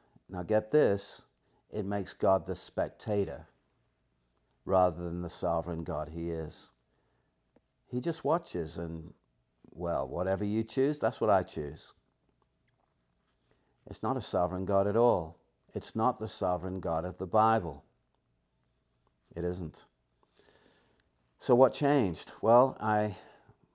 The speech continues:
was led by the Lord to read my Bible,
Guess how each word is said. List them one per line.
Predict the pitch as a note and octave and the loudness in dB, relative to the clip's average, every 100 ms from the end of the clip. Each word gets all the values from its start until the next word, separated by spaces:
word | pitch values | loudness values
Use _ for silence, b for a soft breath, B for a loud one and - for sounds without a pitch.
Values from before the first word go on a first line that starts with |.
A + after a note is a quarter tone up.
| _ - | _ -4
was | G2 F2+ - | -2 -2 -6
led | - G#2 B2 F#2 | -4 2 2 4
by | A2 A2 A2 | 4 6 6
the | F#2+ | 4
Lord | A2 C#3+ G#2+ B2 B2+ | 4 6 6 4 0
to | - A2 A2 A2 - _ _ | -2 0 0 -4 -10 _ _
read | A2 G#2+ | -2 0
my | G#2 | 0
Bible, | F2 A2 G#2 E2+ | 2 2 2 -2